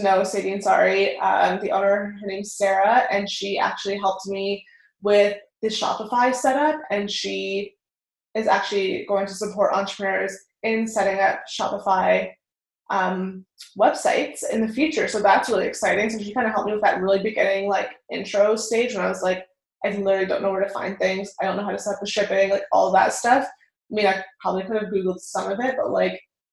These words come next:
the amount of time and hours you waste as an entrepreneur trying to figure things out on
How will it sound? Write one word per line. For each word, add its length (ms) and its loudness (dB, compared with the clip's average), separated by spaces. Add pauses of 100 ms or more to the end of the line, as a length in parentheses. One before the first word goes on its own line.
the 60 -4
amount 260 0
of 160 -4 (320)
time 300 -4
and 120 -4
hours 340 -2
you 80 -6
waste 240 -4
as 120 -12
an 80 -6
entrepreneur 360 -6
trying 220 -8
to 60 -12
figure 240 -6
things 200 -8
out 180 0
on 220 -8